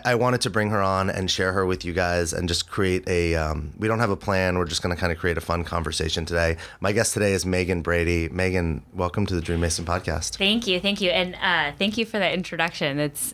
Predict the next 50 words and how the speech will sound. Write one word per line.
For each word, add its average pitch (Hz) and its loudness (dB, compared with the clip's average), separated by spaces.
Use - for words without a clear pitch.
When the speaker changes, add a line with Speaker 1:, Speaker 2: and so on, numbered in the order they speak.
Speaker 2:
um, 139 -2
warms 214 0
my 180 0
heart. 170 0
Speaker 1:
You're 92 -2
welcome. 156 4
Speaker 2:
So 87 -2
thank 190 2
you. 151 0
I, 143 0
yeah. 175 -2
Speaker 1:
Is 151 2
there 160 4
anything, 175 2
so - 0
we 131 2
can, 123 2
we 127 4
don't 143 2
have 143 2
to 113 -6
stay 104 2
here. 104 4
I, 92 0
I - 0
don't 87 0
wanna 90 0
stay 92 0
here 90 0
the 82 0
whole 85 0
Speaker 2:
Yeah. 82 2
Speaker 1:
podcast, 98 0
but 107 -2
is 107 -2
there 120 4
anything 135 2
that 165 -2
comes 101 0
up 98 2
for 107 0
you, 101 2
like, 92 0
around 92 0
what 90 4
I 87 2
shared 85 0
to 87 -4
start, 82 0
like? - -2